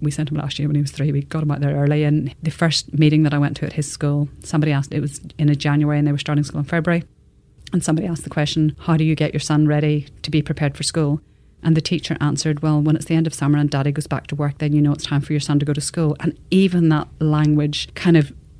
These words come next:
shocked me in this day and age, but I might not have noticed it five years ago. But when you're raising a boy and a girl, I think you're really conscious about the world that they will grow up in and what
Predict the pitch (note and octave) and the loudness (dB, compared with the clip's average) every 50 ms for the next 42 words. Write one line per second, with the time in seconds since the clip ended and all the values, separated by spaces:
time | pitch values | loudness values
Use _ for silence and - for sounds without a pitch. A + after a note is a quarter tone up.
0 | - - - - - - - F#3+ G3 G3+ - - - D#3 D3 D3 D3 C#3+ - - | -18 -8 -4 0 0 2 2 2 0 0 -4 -4 -2 0 2 2 0 0 -2 0
1 | E3 E3 D#3+ D3+ D#3+ E3 D#3+ - - D#3+ D3+ D3+ D#3 D3+ D3 D#3 D#3+ D#3+ - - | 2 4 6 6 4 2 0 -2 0 2 2 4 4 4 4 2 2 0 -4 -10
2 | - - - E3+ D#3+ D#3+ D#3+ E3 D#3+ E3+ - - - E3+ D#3 D3 C#3+ C#3 D3+ C#3+ | -14 -4 -4 0 0 2 4 4 4 4 2 0 0 0 0 0 0 2 2 2
3 | C#3+ C#3+ D3 C#3+ - - - - - C#3+ C#3 C3 D3 C#3+ D3 D3 C#3 D3 D3 C#3+ | 2 2 0 -2 -6 -10 -8 -4 -2 -2 0 2 0 0 0 0 0 0 2 2
4 | D3 - A#2+ D3+ D3+ D#3 D3+ D3+ E3 D#3 E3 F3 F3 D#3+ D3 D3 D3 C#3+ C#3+ C#3+ | 2 2 2 2 4 4 4 2 2 0 0 2 2 2 2 2 2 2 2 2
5 | D3+ C#3 C#3+ C#3+ C#3 C#3+ D3 D3 C#3+ C#3 - C3 C#3+ - D3+ D3+ D3 D#3 D#3 D3+ | 2 2 2 0 2 2 2 0 -2 0 -2 -2 -2 0 -2 0 0 0 0 0
6 | D3+ - - - D3 - - D#3+ D3 - C#3+ D3 C#3+ - D3 D3 D3 D3+ D3 D3 | -2 -2 -2 -4 -2 -2 -2 -6 -6 -4 -2 -2 -2 0 -2 0 2 2 2 2
7 | C#3 C#3+ - B2+ C#3 C#3 D3 D3+ - D3 D3 C#3+ C#3+ C#3 - D#3+ D#3 D#3 - - | 0 -2 -2 -2 0 0 0 0 0 0 0 0 0 0 2 4 4 4 4 2
8 | D3 C#3+ D3 D3 D3 D3+ D3 D3+ - - | 4 4 6 6 6 4 2 0 -2 -8